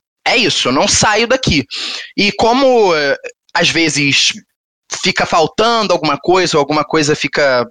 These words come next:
pra lá, pra cá, eu começo justamente nesse horário. Vai das nove horas, que é o meu primeiro momento online,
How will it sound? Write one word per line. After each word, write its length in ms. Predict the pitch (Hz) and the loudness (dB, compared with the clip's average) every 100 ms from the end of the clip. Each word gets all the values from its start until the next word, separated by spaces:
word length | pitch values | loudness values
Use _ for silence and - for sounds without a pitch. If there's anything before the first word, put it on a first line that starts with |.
| _ - | _ -2
pra 160 | 139 | 0
lá, 180 | 143 160 | 2 0
pra 180 | - 143 | -2 -4
cá, 300 | - 180 202 | -2 0 0
eu 80 | 185 | 2
começo 380 | 214 196 214 | 0 0 -2
justamente 400 | 220 - 214 - | -2 -2 -4 -2
nesse 200 | 214 - | -2 2
horário. 320 | 240 180 156 147 | 2 2 0 0
Vai 140 | 170 | 0
das 200 | 175 175 | 0 0
nove 320 | 160 208 190 | 2 0 2
horas, 240 | 175 185 - | 2 0 0
que 60 | |
é 20 | |
o 20 | 180 | -2
meu 100 | 170 | -2
primeiro 340 | 160 160 175 | -2 0 0
momento 560 | 160 151 151 - 135 117 - - _ - | 0 0 -2 0 0 0 -6 -20 _ 0
online, 600 | 165 156 160 226 254 | 2 2 0 0 0